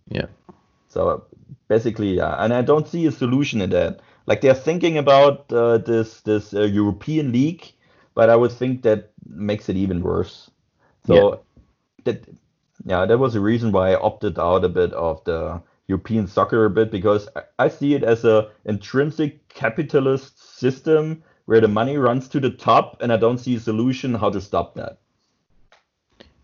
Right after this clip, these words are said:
Speaker 1: Yes, I totally agree. I, I, I don't like the system. I think that's why everyone liked the football back in nineties or in,
Speaker 2: Yeah.
Speaker 1: in the beginning of two thousand, before,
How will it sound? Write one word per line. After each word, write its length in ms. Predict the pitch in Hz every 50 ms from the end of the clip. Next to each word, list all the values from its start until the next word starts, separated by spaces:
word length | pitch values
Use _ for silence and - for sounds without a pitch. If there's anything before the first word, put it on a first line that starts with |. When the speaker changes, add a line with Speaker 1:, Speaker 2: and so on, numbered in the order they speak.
| _ -
Speaker 1:
Yes, 300 | - 113 117 107 - -
I 100 | 90 98
totally 400 | 95 - 120 110 - 101 101 90
agree. 400 | 85 87 85 85 87 98 123 _ _ _
I, 120 | - 92 98
I, 260 | 92 - 98 107 - -
I 100 | 98 120
don't 200 | 131 160 151 117
like 200 | 95 92 95 -
the 60 | -
system. 380 | 92 - - 113 - - 95 85
I 80 | 85 82
think 200 | - 98 95 -
that's 240 | 92 95 95 -
why 180 | - 85 85 87
everyone 580 | - - 98 107 113 101 92 92 90 90 87 82
liked 260 | 85 85 85 - -
the 60 | 92
football 500 | 85 - 92 90 - - 80 71 73 80
back 300 | - - - 80 82 -
in 120 | 85 80 82
nineties 640 | 82 82 82 78 - - 87 90 101 107 - - _ _ _ _ _ _ _
or 140 | - - 80
in, 80 | 82 87
Speaker 2:
Yeah. 280 | 92 87 87 82 82
Speaker 1:
in 80 | 82 82
the 80 | 82 80
beginning 400 | - 87 80 95 95 95 92 85
of 140 | 82 -
two 140 | - - 90
thousand, 480 | 85 - 82 78 80 82 82 87 87 87
before, 640 | 82 82 78 - 87 76 78 76 73 73 69 82 -